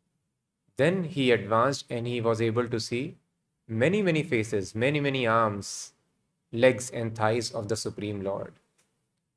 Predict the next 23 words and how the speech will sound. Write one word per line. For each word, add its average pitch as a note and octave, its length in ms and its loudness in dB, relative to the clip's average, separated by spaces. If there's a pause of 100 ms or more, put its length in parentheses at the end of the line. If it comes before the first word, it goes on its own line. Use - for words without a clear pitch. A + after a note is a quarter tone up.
(220)
This D3+ 120 4
is F3 140 -2
called C#3 220 6
realization A#2 680 2
of G#2+ 180 0
the D3+ 180 -4 (240)
Virat A2+ 380 4
aspect. - 500 -6 (580)
What A#2 160 2
is B2 100 -2
called B2+ 200 2
Virat A2 340 2
aspect? D#3 480 -4 (3500)
Universal C#3+ 540 2
form G#2+ 280 -2
of G2+ 140 -6
Krishna. - 380 -10 (3250)
So - 160 -4
the B2 80 4
understanding C#3+ 720 2
is C#3 140 -4
just C3 260 -2
like B2 400 2